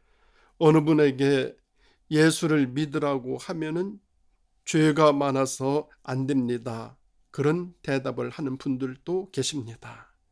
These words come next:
솔직한 대답입니다. 예수님은 빛이기 때문에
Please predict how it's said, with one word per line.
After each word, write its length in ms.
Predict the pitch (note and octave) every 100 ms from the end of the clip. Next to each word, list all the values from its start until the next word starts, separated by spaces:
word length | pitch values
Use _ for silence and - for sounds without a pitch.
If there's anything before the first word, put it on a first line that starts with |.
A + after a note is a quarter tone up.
| _ _ _
솔직한 920 | - A#3+ A3 - G#3 G3+ - F#3+ G#3+ - _ _ _
대답입니다. 880 | - A#2+ B2 C3+ A2 G#2+ - - A2+ _ _ _ _ - - - - - - - _ _ D#3+
예수님은 880 | D#3+ F3+ - F#3+ F3+ F3+ D#3 C#3 -
빛이기 680 | F#3 _ - G3+ E3+ E3+ F3
때문에 540 | F3+ D#3+ C#3 D3+